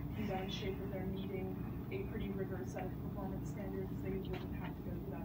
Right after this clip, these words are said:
additional process. So, um, we're really trying to test out a few ideas like that through this plan. And as I said,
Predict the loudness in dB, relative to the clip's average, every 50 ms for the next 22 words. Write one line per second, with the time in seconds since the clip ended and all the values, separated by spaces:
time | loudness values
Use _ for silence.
0 | -2 -2 -2 -2 -2 -2 -2 -2 -2 -2 -2 -2 -2 -2 -2 -2 -2 -2 -2 -2
1 | 0 0 0 0 -2 -2 -2 -2 -2 -2 -2 -2 -2 -2 0 0 0 0 0 0
2 | 0 2 2 2 2 2 4 4 4 4 4 4 2 2 4 4 2 2 2 0
3 | 0 0 0 0 0 0 -2 -2 -2 -2 -2 -2 -2 -4 -4 -2 -2 0 0 0
4 | 0 0 2 2 2 2 2 0 0 2 2 2 0 0 0 -2 -2 -2 -4 -4
5 | -4 -2 -2 -2 -2 -2 -2 -2 -2 -2 -2 -2 -2 0 0 0 0 0 -2 -2
6 | -2 -2 -2 -2 -2 0 0 0 -2 -2 -2 -2 -2 0 0 -2 -2 -2 -2 -2
7 | -2 -2 -2 -2 -2 -2 0 0 0 0 0 -2 -2 -2 -2 -2 -2 -4 -4 -4
8 | -4 -6 -4 -4 -4 -2 -2 -2 -2 -2 -2 -2 -2 -2 -4 -4 -2 -2 -2 -2
9 | -2 -2 -2 0 0 0 0 0 2 2 0 0 0 0 0 2